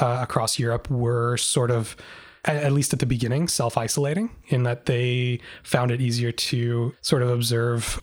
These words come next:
religious prohibitions if they sort of stuck to their own areas and, and, uh, associated with their, their, uh, with, with other Jewish people,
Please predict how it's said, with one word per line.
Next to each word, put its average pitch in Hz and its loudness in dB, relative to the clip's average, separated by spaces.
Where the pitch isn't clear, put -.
religious 127 2
prohibitions 139 2
if 127 -2
they 117 0
sort 117 0
of 120 -2
stuck - -6
to 135 -4
their 123 0
own 131 2
areas 117 2
and, 117 -2
and, 117 -2
uh, 117 -2
associated 120 -2
with 113 -6
their, 113 -2
their, 117 -2
uh, 117 -2
with, 127 0
with 131 0
other 120 0
Jewish 117 -2
people, 113 0